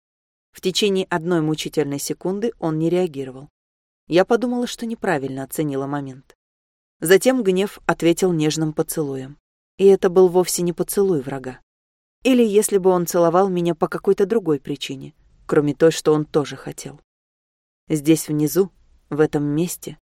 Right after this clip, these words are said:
вдали от бдительных глаз его придворных и вне тех ролей, что мы должны были играть, мы могли быть просто собой. Он сделал свой выбор, и я тоже. И этот выбор овладел нами.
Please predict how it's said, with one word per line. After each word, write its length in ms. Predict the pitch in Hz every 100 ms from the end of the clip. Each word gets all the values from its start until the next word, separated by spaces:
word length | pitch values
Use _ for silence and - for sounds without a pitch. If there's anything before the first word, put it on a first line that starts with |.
| _ _
вдали 360 | 160 175 220 254
от 120 | 185
бдительных 580 | 175 202 - 185 175 151
глаз 300 | 175 170 156
его 160 | 147
придворных 720 | - 147 139 165 190 143 - _ _ _ _
и 80 | 160
вне 340 | 151 165 156
тех 260 | - 143 -
ролей, 380 | 147 147 185 - -
что 220 | - 214
мы 100 | 214
должны 380 | 185 165 165 151
были 260 | 143 135
играть, 380 | 127 151 165 - _ _ _ _ _
мы 160 | 202 220
могли 280 | 208 185 185
быть 220 | 170 -
просто 380 | 156 147 - 147
собой. 380 | 156 147 135 - _ _ _ _ _
Он 160 | 202 202
сделал 480 | 175 202 170 139
свой 300 | - 143 147
выбор, 400 | 143 143 139 - _ _ _ _ -
и 80 |
я 180 | 208 170
тоже. 380 | - 139 - 139 _ _ _ _ 180
И 60 |
этот 280 | 190 202 202
выбор 340 | 233 220 214 -
овладел 480 | 202 190 196 170 147
нами. 320 | 131 135 135